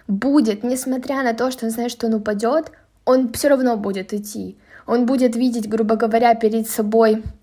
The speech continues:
м, какой-то обрыв, и он всё равно пойдёт туда, потому что у него через этот обрыв он видит свою цель. И насколько нужно быть сильным, невероятно,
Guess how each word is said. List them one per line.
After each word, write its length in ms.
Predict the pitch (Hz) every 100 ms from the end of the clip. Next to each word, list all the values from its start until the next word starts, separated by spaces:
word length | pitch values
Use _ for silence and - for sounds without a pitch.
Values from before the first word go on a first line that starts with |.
| _ _ _ _ _
м, 220 | 214 208 202 -
какой-то 340 | 214 226 220
обрыв, 520 | 220 226 208 269 359 - - _
и 60 | 240
он 100 | 233
всё 140 | 233
равно 220 | 254 254 233
пойдёт 380 | 214 208 254
туда, 280 | 233 202 190 - - -
потому 280 | 220 226 233
что 220 | 233 226
у 120 | -
него 260 | 226 226 226
через 260 | 233 226
этот 300 | 226 226 226
обрыв 340 | 220 233 311 302
он 140 | 226
видит 240 | 226 226
свою 220 | 226 226 214
цель. 460 | - 226 202 202 - _ _ _ _ _ _ -
И 320 | 247 247 233
насколько 520 | 226 262 - 302 285 226
нужно 360 | 240 254 233
быть 240 | 202 214 208
сильным, 760 | - 311 320 349 349 226 202 208
невероятно, 880 | 233 233 240 240 254 247 233 208